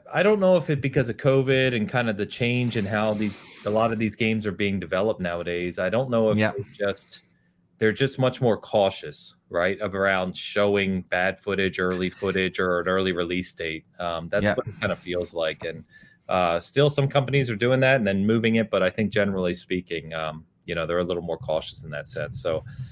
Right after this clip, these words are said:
Speaker 1: I,
Speaker 2: Yeah.
Speaker 1: I don't know. I, I still think, like, you know, we, we talked about, uh, like, a twenty-minute show for a triple A game, and I think those can be a lot of fun if the
Speaker 2: Mm-hmm.
Speaker 1: game warrants it, of course. We're talking about big games.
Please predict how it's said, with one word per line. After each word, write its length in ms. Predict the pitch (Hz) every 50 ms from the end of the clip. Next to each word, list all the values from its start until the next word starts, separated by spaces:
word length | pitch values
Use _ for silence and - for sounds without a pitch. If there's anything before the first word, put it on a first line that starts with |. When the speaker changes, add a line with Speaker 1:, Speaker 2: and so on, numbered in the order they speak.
| - _ -
Speaker 1:
I, 160 | - 135 156
Speaker 2:
Yeah. 220 | - 101 87 87 90 - - 185
Speaker 1:
I 40 | 214
don't 120 | 214 180
know. 140 | 147 113 107
I, 260 | 113 135 151 135 147
I 40 | 147
still 240 | 143 - - 202 196
think, 320 | 190 185 180 160 147 -
like, 320 | 131 123 117 110 - - _ _ _ -
you 100 | 135 135
know, 120 | 135 127
we, 180 | 123 131 131 127
we 140 | 131 135 139
talked 260 | - 170 170 151 -
about, 340 | 151 143 131 123 117 - -
uh, 240 | 107 104 104 101
like, 200 | 101 101 107 104
a 80 | 104 92
twenty-minute 520 | - - - 123 117 110 107 104 98 90 85
show 260 | - - 101 92 90
for 180 | - - 90 85
a 60 | 82
triple 320 | - - 95 - - 87
A 80 | 85 82
game, 320 | 78 98 92 90 82 76
and 80 | 85 90
I 80 | 107
think 180 | - - 147 139
those 180 | 143 139 139 139
can 140 | - 139
be 80 | 120 120
a 60 | 110
lot 180 | 104 101 95 87
of 80 | 85
fun 500 | - - - 113 113 104 82 73 71 73 - _ _ _ _ _ _ _ -
if 100 | - 110
the 60 | 110
Speaker 2:
Mm-hmm. 80 | - 113
Speaker 1:
game 200 | 120 127 120 107 - -
warrants 380 | 113 123 113 101 92 85 -
it, 80 | 95 85
of 140 | 80 - -
course. 260 | 87 82 85 82 -
We're 80 | 101
talking 220 | 95 - 110 - 90
about 200 | 87 82 78 -
big 200 | - 101 87 -
games. 520 | - 92 90 85 80 76 76 78 - -